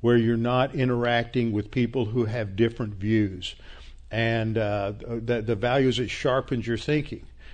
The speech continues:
It causes you to think about things that other people say, arguments presented. It, it,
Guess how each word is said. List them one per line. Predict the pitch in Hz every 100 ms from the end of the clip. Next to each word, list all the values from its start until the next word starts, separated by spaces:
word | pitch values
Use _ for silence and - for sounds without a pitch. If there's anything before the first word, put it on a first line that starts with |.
| - -
It | 110 107
causes | - 127 127 117 104
you | 123
to | 113
think | - 139 127 135 -
about | 104 110 117 113 - - -
things | 135 139 143 -
that | 107 101 -
other | 117 117
people | 113 117 117
say, | - 135 131 127
arguments | 107 117 117 117 113
presented. | - 120 98 120 120 113 117
It, | 120 -
it, | 117